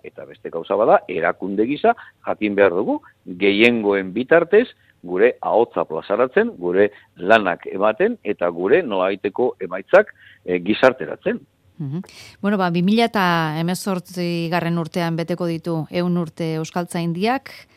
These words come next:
Speaker 2: agintaldiaren erdian, e, egokituko zaio hori Andres Urrutiari, beraz, zorionak esatea besterik ez zaigu falta, berriz ere presidente jarraituko duzulako.
Speaker 1: Nik eskertzen dut, e,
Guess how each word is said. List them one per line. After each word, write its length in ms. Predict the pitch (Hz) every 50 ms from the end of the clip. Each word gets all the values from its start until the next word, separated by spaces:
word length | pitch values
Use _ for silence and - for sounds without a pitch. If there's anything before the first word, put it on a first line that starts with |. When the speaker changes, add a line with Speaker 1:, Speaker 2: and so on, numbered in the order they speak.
| _ _ _
Speaker 2:
agintaldiaren 1120 | - - 143 156 175 175 160 - 180 175 170 170 175 170 165 170 165 165 160 165 165 165
erdian, 460 | 165 160 160 156 214 208 190 196 220 - - - 165 160
e, 260 | 156 151 151 151 -
egokituko 460 | 156 156 175 151 180 160 175 160 170
zaio 320 | 156 - 170 160 160 160 160 160 160 160
hori 360 | 160 160 165 160 156 151 147 156
Andres 360 | 147 151 160 160 165 160 -
Urrutiari, 600 | 165 156 165 156 - 160 156 147 170 180 196 202 _ _ _ _ _ _ _
beraz, 380 | 185 156 151 151 147 - - _ _ _ - 160
zorionak 400 | 160 - 165 165 185 185 170 156
esatea 300 | 147 143 160 143 - 151
besterik 320 | 151 151 - - 151 151 160
ez 80 | 156 -
zaigu 220 | 160 156 151 147
falta, 340 | - 233 254 247 - 180 147 135
berriz 300 | 143 143 151 165 160 -
ere 180 | 170 156 151 143 -
presidente 760 | - 156 156 - 165 160 160 156 - 160 151 151 147 135 131 - - -
jarraituko 380 | - 156 170 170 156 170 151 160
duzulako. 560 | 160 151 147 - 151 143 139 - 131 - - - _ _ _ _ _ _ - 107
Speaker 1:
Nik 300 | 113 139 226 254 - -
eskertzen 480 | 143 - - 165 151 - - 127 110 107
dut, 380 | 120 127 123 110 - - -
e, 480 | 104 101 98 92 92 90 90 87 90